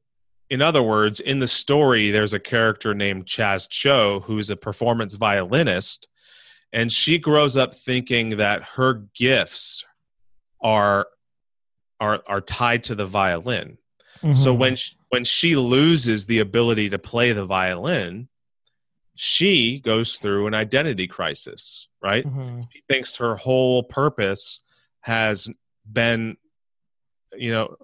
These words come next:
Speaker 1: er-, eradicated, basically.
Speaker 2: Mm-hmm.
Speaker 1: And, and so what she comes to discover and then teaches to Steve is that the violin was merely one way that she could possibly express her gift. So if she lo-,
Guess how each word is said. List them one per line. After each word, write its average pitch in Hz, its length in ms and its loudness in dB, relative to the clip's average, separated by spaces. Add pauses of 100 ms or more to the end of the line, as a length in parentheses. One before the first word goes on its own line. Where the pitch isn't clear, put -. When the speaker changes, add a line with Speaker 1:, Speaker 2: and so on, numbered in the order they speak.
Speaker 1:
er-, - 240 -16 (460)
eradicated, 120 800 0
basically. 76 580 -10 (320)
Speaker 2:
Mm-hmm. 147 360 4
Speaker 1:
And, 117 100 0 (680)
and 120 160 -4
so 127 200 2
what 127 180 0
she - 220 0
comes 151 400 -2
to 127 100 -8
discover 113 640 0
and 101 120 -2
then 104 200 -4
teaches 123 540 -6
to 95 100 -8
Steve 120 500 0
is 95 200 -6
that 101 320 -2 (760)
the 120 100 -4
violin 123 880 2
was 98 240 -4
merely 120 640 2 (440)
one 120 560 -2
way 120 320 4
that 92 160 -8
she - 300 -2
could 107 280 -10
possibly 104 880 -2
express 113 760 -2
her 104 180 -6
gift. 104 320 -2
So 107 160 -2
if 101 80 -4
she - 240 -2
lo-, 117 200 0